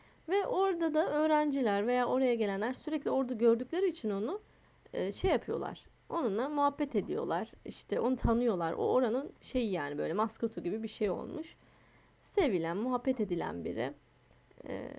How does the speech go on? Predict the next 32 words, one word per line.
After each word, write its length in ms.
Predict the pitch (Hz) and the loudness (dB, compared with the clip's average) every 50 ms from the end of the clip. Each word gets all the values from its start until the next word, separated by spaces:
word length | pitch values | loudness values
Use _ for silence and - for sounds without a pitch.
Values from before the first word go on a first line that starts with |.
| - - - - _ _ _ - | -16 -18 -18 -20 _ _ _ 2
öğrenciler 560 | - 254 269 262 254 247 247 220 240 240 240 | 4 6 6 6 6 4 4 4 4 4 4
ödevlerini 480 | - 202 214 233 226 220 226 220 226 220 | 4 4 6 6 6 6 6 4 4 2
yapmak 240 | - - - 214 | 2 0 -4 -6
istediği 320 | - - - 202 190 202 190 | -4 0 -2 0 0 -2 -4
zaman 400 | 185 202 202 202 196 196 196 - - | -2 -2 -2 -2 -2 -2 -4 -4 -4
ona 360 | - 202 202 196 196 196 - - | -2 -2 -2 -2 -4 -6 -8 -10
fikir 340 | - - 202 - - 196 | -8 -10 -8 -4 -2 -2
alıyor. 260 | 190 185 175 180 - 180 | -2 -2 -2 -2 -4 -4
Zamanında 460 | 180 175 190 180 180 180 202 202 208 | -2 -2 -2 0 0 2 4 4 6
Google 380 | 202 196 190 190 208 269 330 | 6 6 4 4 4 4 6
yok. 280 | 453 427 240 - - - - - | 8 6 6 4 -2 -8 -6 2
O 100 | - 214 | 4 4
yüzden 240 | 220 202 226 269 370 | 4 4 4 4 4
bu 60 | 453 | 6
adama 260 | 440 440 415 403 381 | 6 6 6 6 6
soruyorlar. 640 | 311 - 254 202 180 170 165 165 196 311 - - - - - - _ _ _ - | 6 6 6 6 6 4 0 0 0 -2 -4 -4 -8 -12 -12 -14 _ _ _ -10
<laughs> 60 | 311 339 349 349 349 349 330 320 - - - | -10 -10 -10 -10 -12 -12 -14 -16 -18 -16 -14
İşte 200 | - - - 240 | -10 -4 -4 -2
tez 220 | 233 - 277 254 226 | 2 2 4 6 8
öğrencileri 580 | 233 208 208 202 196 196 196 175 185 190 180 | 8 8 8 4 2 0 0 0 -2 -2 -2
falan 460 | 180 - 196 196 180 175 170 170 165 170 | -2 -2 -2 -2 -2 -2 -2 -2 -2 -2
böyle, 320 | 180 180 170 165 160 - - - | -2 -2 -2 -2 -4 -6 -8 -8
hmm, 520 | - 190 180 180 175 180 175 175 175 175 - - - _ _ _ _ - - _ _ _ _ _ _ _ _ _ _ _ - | -6 -6 -4 -4 -4 -4 -6 -6 -6 -8 -10 -12 -16 _ _ _ _ -20 -20 _ _ _ _ _ _ _ _ _ _ _ -12
kaynak 400 | - - 208 196 190 202 196 196 | -6 -4 -2 -2 -2 -2 -4 -6
istediği 340 | - - - 226 202 202 202 | -8 -8 -2 -2 0 0 0
zaman 400 | 175 196 190 190 190 190 190 180 | 0 -2 -2 -2 -2 -4 -2 0
bu 100 | 202 208 | 2 2
abi 200 | 202 202 180 190 | 2 2 0 0
her 160 | 196 208 185 | -2 -4 -4
şeyi 260 | 180 - - 220 208 | -6 -6 -6 -6 -4
bildiği 240 | 190 196 180 202 214 | -4 -4 -4 -4 -4
için 300 | 196 - - - 202 202 | -4 -4 -4 -4 -6 -6